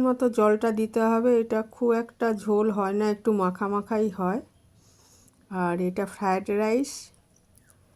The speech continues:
রুটি, লুচি, পরোটা সব কিছুর সঙ্গেই ভালো লাগে, তবে আমার মনে হয় এটা পরোটার সঙ্গে সবচেয়ে বেশি ভালো লাগে।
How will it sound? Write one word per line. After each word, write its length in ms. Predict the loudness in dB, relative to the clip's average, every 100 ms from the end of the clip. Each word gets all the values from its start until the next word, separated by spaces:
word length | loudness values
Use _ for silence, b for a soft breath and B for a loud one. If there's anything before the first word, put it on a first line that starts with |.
| _ _ -8
রুটি, 460 | -6 -6 -2 -2 -2 -6 _ _ _ _ _ -6
লুচি, 380 | -2 -2 0 -2 0
পরোটা 340 | -2 0 0 -2
সব 120 | -4 -6
কিছুর 260 | -6 -6 -6 -4
সঙ্গেই 280 | -2 0 0
ভালো 160 | -2 -2
লাগে, 200 | -2 -2 -2
তবে 240 | -4 -4 -6 -6 b b b b b b b -10
আমার 240 | -4 -2 -2
মনে 180 | -4 -4 -2
হয় 180 | 0 0
এটা 200 | 0 -2 -2 -4 -10 _ _ _ _ _ _ _
পরোটার 400 | 0 0 0 -2 -2
সঙ্গে 220 | -2 0
সবচেয়ে 380 | -2 -6 -4 -2 -2
বেশি 180 | -2 -2
ভালো 260 | 0 0 -2
লাগে। 200 | -2 -2